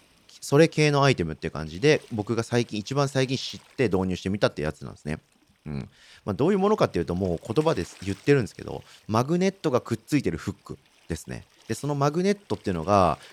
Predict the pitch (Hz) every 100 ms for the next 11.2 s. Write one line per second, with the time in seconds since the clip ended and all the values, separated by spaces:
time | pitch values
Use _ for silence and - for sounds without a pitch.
0 | - 220 - - 135 127 127 127 104 82
1 | 60 73 113 - - - 120 139 175 180
2 | 180 180 180 - 180 123 87 87 82 76
3 | - - _ - 87 160 147 104 87 80
4 | 82 - _ 90 87 87 92 82 67 -
5 | _ _ _ - - - - - 165 170
6 | 175 175 175 170 160 160 156 139 101 90
7 | 80 78 - 82 76 71 73 73 73 117
8 | 90 - 123 101 80 73 82 85 73 76
9 | 76 76 76 98 69 71 - 73 82 71
10 | 92 117 113 110 117 85 92 127 139 165
11 | - -